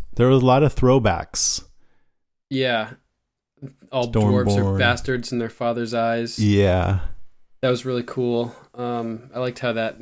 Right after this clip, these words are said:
Speaker 2: how he threw that line in there so Jon, it was, would know it was really him.
Speaker 1: And that's a reference to?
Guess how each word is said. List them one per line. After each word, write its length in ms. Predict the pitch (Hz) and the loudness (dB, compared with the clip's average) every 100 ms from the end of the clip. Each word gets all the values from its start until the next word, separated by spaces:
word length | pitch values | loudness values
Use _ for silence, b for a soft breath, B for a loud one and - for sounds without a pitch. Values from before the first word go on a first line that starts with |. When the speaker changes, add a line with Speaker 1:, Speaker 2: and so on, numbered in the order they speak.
| 117 | -12
Speaker 2:
how 160 | - 123 | -2 0
he 140 | 107 113 | 0 0
threw 220 | 127 131 | 2 4
that 240 | 123 120 | 2 0
line 240 | 120 120 120 | -4 -2 -2
in 100 | 117 | -2
there 140 | 117 | -4
so 120 | - 120 | -6 -6
Jon, 280 | 113 110 | -4 -4
it 60 | 113 | -6
was, 140 | 107 - | -10 -8
would 240 | 127 113 | -6 -4
know 160 | 113 113 | -2 -4
it 80 | |
was 160 | 113 110 | -6 -6
really 200 | 120 110 | -4 -4
him. 440 | - 117 113 113 _ _ _ _ - | -4 -4 -4 -6 _ _ _ _ 0
Speaker 1:
And 120 | 104 | 4
that's 220 | 107 - | 4 4
a 40 | 104 | 6
reference 460 | 104 101 110 104 - | 6 6 4 2 2
to? 460 | - 101 104 101 | 4 4 4 2